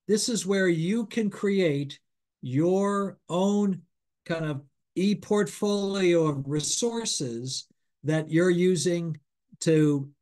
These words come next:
learn about biomedical research or whatever it is, okay?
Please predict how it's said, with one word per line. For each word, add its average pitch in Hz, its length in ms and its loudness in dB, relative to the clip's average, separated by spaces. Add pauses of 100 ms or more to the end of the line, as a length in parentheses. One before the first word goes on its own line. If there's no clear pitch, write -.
(100)
learn 175 300 0
about 160 600 -2 (300)
biomedical 151 720 -2
research 127 560 -6
or 123 80 -6
whatever 131 320 -4
it 120 80 -8
is, 101 240 -8
okay? 196 380 -8